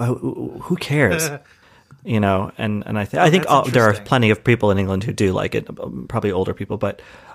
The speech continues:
Speaker 1: um, yeah, casting-wise, they've done well. I thought that Josh O'Connor as, um, Prin-, Prince Charles was
Speaker 2: Oh,
Speaker 1: really
Speaker 2: yeah.
Speaker 1: good.
Speaker 2: Really,
Speaker 1: I mean,
Speaker 2: really
Speaker 1: he's, like,
Speaker 2: interesting.
Speaker 1: super hot, yes, but, uh, <laughs> but th-, also a good actor.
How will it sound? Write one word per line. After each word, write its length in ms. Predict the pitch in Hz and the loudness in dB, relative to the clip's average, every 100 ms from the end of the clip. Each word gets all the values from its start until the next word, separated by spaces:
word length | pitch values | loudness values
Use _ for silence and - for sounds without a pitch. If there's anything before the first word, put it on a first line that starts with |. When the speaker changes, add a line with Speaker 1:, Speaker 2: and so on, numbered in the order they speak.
| _ | _
Speaker 1:
um, 500 | - 98 95 92 107 - | 0 2 0 -2 -6 -6
yeah, 320 | 175 98 62 | -2 -2 -2
casting-wise, 680 | - 175 185 131 104 95 - | 0 0 0 0 2 0 -2
they've 120 | 101 | -2
done 200 | 104 98 | 0 0
well. 100 | 95 | 2
I 120 | 113 | 2
thought 200 | 147 120 | 2 0
that 120 | 101 | 0
Josh 260 | - 98 - | 0 0 -2
O'Connor 480 | - 104 101 - - | -4 -2 -2 -4 -4
as, 240 | 101 - | -4 -4
um, 380 | 53 57 104 127 _ _ - | -4 -6 -8 -14 _ _ -8
Prin-, 220 | 104 - - | -8 -8 -6
Prince 200 | 104 - | -6 -4
Charles 260 | 98 92 143 | -4 -4 -4
was 140 | 139 | -4
Speaker 2:
Oh, 20 | |
Speaker 1:
really 140 | 104 98 | -2 -4
Speaker 2:
yeah. 100 | - | -4
Speaker 1:
good. 180 | - - _ _ _ _ _ _ _ | -8 -12 _ _ _ _ _ _ _
Speaker 2:
Really, 280 | 117 120 113 | -16 -8 0
Speaker 1:
I 20 | |
mean, 120 | 147 131 | 0 2
Speaker 2:
really 80 | 131 | 0
Speaker 1:
he's, 160 | 123 | 2
like, 140 | 113 - | 2 0
Speaker 2:
interesting. 180 | - | -8
Speaker 1:
super 280 | - 120 107 | -2 0 0
hot, 220 | 98 92 - | -2 -2 0
yes, 260 | 104 92 | -2 -2
but, 280 | - 110 - - | -6 -8 -8 -4
uh, 340 | 123 - 160 - | -2 -2 -2 -2
<laughs> 200 | 180 - | -4 -2
but 300 | 131 101 - _ | -2 -2 -6 _
th-, 160 | - - | -14 -6
also 380 | 151 170 175 139 | 2 2 4 4
a 60 | |
good 160 | 123 117 | 4 2
actor. 400 | 95 - - | 0 -2 -4